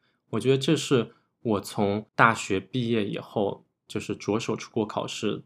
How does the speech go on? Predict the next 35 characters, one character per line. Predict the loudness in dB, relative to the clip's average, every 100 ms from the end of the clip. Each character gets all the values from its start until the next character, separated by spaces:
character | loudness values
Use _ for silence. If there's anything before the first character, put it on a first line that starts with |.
| -4
再 | -4 -4
加 | -4 -4
上 | -2 -4
找 | -2 -4
工 | -2 -2
作 | 0 -2 -2 -6 _
那 | -6 -2 0
段 | -2
时 | -4 -4
间， | -2 -2 -2 _
发 | 6 6
现 | 6 2
自 | 0 -4
己 | -6
的 | -4
一 | -2 -2
个， | 0 0 0 -8 _ _ _ -4
嗯， | -2 -2 -4 -8 -16 _ _ _ -10
特 | 0 4 6
质 | 4 -4
吧。 | -4 -10 _ _ _
可 | 0
能 | 2 4
我 | 2 0 -8
聪 | -8 0 0
颖 | 0
程 | -2
度 | -4
上 | -2 -4
没 | -2
有 | -4 -4
很 | -4
多 | -2
人 | -2 -2
强， | -6 -8 -10